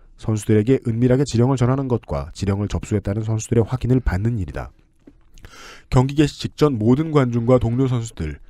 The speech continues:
구단 관계자들이 지켜보는 가운데 어떤 식으로 의사소통을 할 것인가? 인도네시아의 한 승부 조작꾼은 이 문제에 대한 해결책을 다음과 같이 설명했다. 심부름꾼을 응원석 근처에 세워놓습니다.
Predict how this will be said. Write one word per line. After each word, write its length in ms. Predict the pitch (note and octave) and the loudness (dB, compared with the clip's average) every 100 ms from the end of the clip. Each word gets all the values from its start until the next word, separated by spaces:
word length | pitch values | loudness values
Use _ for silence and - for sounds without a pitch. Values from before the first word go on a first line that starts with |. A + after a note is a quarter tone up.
| - | -20
구단 280 | - - A2+ | -4 -2 0
관계자들이 500 | A2 G2+ G#2 F#2 G2+ | 0 -2 -2 -2 -4
지켜보는 500 | - A#2 B2 A#2+ A2 | -4 0 2 2 0
가운데 380 | G2+ F2+ F2 A2 | 0 -2 0 -2
어떤 340 | F#2 F#2+ A#2+ A2 | 0 -2 0 0
식으로 340 | G#2+ A2+ A#2+ | 0 2 2
의사소통을 480 | A2+ A#2+ B2 B2+ B2 | 2 0 -2 0 0
할 60 | A#2 | 2
것인가? 460 | A#2+ A2+ E2 C#2 - _ _ - - - _ _ | 0 -4 -8 -12 -16 _ _ -20 -20 -20 _ _
인도네시아의 560 | B2 C#3 F3+ E3 F3 F3 | 0 2 2 4 4 4
한 140 | F#3 | 2
승부 200 | F3+ F#3 | 0 -4
조작꾼은 500 | E3 D#3 - C#3+ E3+ B2+ | 0 0 2 0 0 0
이 100 | C3 | 0
문제에 320 | C#3+ C3+ C3+ | 2 4 4
대한 220 | C3 C3 | 4 0
해결책을 480 | C3 B2+ A#2 B2 C3 | 0 0 0 0 0
다음과 280 | F#2+ G2+ G#2+ | 0 0 0
같이 220 | A2 - | -2 -2
설명했다. 560 | G#2+ F2 C2+ - - - _ _ _ _ - - _ | -2 -2 -6 -10 -12 -14 _ _ _ _ -20 -20 _
심부름꾼을 680 | - C#3+ C3+ A#2+ C3 C#3+ A#2+ | -6 2 2 4 4 4 4
응원석 420 | A2+ B2 A#2+ C3+ | 4 4 4 2
근처에 340 | - A2 C3 | 0 2 2
세워놓습니다. 760 | A#2 B2+ A#2 A2 A2+ G2+ C2 - | 4 2 2 -2 -4 -4 -6 -10